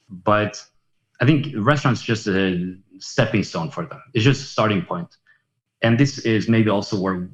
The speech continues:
we're quite different, because for us, it's not a stepping stone. This is it. We want to be in the restaurant space. We're not planning to use that to go into any other vertical, because we are today too far away from providing that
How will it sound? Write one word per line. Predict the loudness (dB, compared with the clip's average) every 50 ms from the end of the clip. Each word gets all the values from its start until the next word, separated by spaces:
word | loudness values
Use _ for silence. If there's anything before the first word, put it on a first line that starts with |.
| _ -6 -4
we're | -2 -2 -2
quite | _ -6 -6 -2 -2
different, | -4 -4 -4 -8 -10 -12 -12 _ _ _
because | -4 -2 -2 -4 -4 -6
for | -4 -2 0
us, | 0 0 0 -2 -8 -16 -18 _
it's | -16 -10 -6 -6 -6 -4 -2
not | -2 0 0
a | -2
stepping | -4 -8 -10 -8 -6 -8
stone. | -8 -6 -8 -10 -10 -10 -16 _ _ _ _
This | 0 0 2
is | 0 -2 0
it. | 0 0 -2 -4 -10 _ _ _ _ _ _
We | 2 4
want | 4 4 2 2
to | 0 2
be | 2 2 2 2 4
in | 4 4 4
the | 4 2
restaurant | -2 -6 -4 -6 -8 -8 -8
space. | -10 -12 -10 -10 -10 -10 -10 -4
We're | 0 2 2
not | 4 2 2 0 -4
planning | -4 -4 -2 0 0 -2 -2
to | -2 -2 0 0 0 -2 -4 _ _ _ _
use | -2 0 0 0 0 -2 -6
that | -6 -6 -6 -6 -6
to | -6 -4
go | -2 -2 -2
into | -2 -4 -4 -6 -6 -6
any | -4 -2
other | -2 -2 -2 -4 -6 -6 -4
vertical, | -2 0 0 0 0 -2 -6 -10 -10 -10 _ _ _ _ _ _ _ _ _
because | 0 2 2 4 2 2 0 -4 -8 -14 -18 -20 _ _ _ _ _ _ _ _ _ _
we | -8 -4 0 2 4 4 4
are | 2 2 2 2 2 2 2 0 -2 -8 _
today | -8 -6 -4 -4 -2 0 2 2 2 2 2 2 0 0 -2 -6 _ _ _ _ _ _ _ _ _ _ _ _ _ _
too | -2 0 2 2
far | 2 0 0 0 2 2
away | 2 0 -2 -2 -2 -2 -2 -2
from | -4 -4 -4 -6 -6 -6
providing | -6 -10 -10 -10 -4 -2 0 0 0 0 -2 -4 -4 -2
that | -2 -2 -2 -2 -6 _ _ -20